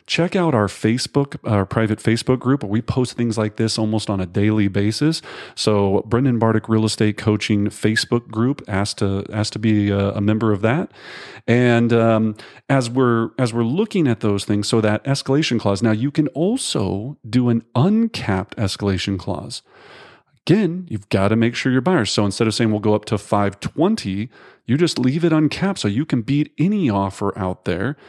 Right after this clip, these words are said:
and then make sure after you go under contract,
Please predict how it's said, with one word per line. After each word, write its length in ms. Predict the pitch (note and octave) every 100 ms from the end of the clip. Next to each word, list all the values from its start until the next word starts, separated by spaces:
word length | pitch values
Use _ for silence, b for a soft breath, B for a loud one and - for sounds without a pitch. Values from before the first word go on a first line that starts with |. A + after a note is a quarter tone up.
| B B -
and 160 | A2
then 140 | A#2+ A#2+
make 180 | B2+
sure 300 | - - C3+
after 240 | B2+ B2 B2+
you 100 | A#2
go 140 | A#2+
under 180 | A2+ G#2
contract, 720 | - F3+ G3+ - A2 A2 -